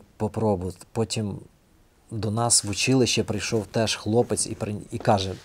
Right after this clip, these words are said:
мені: «Слухай, чувак, е,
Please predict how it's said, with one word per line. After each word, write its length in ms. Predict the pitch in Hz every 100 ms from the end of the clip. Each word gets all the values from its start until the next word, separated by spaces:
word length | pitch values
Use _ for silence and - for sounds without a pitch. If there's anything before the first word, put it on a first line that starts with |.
| - 113
мені: 240 | 107 98 92 - - - - - - - - -
«Слухай, 560 | - 202 220 113 95 - _ _ - _ - _
чувак, 500 | - 170 107 78 - _ _ - - - - _ - _ _ _ _ _ -
е, 160 | 123